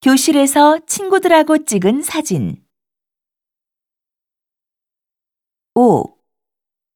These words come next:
오늘 아침에 만들었다.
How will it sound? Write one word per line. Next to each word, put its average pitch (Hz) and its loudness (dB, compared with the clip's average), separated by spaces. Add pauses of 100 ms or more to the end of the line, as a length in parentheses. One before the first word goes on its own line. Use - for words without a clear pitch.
(1300)
오늘 311 2
아침에 330 2
만들었다. 214 0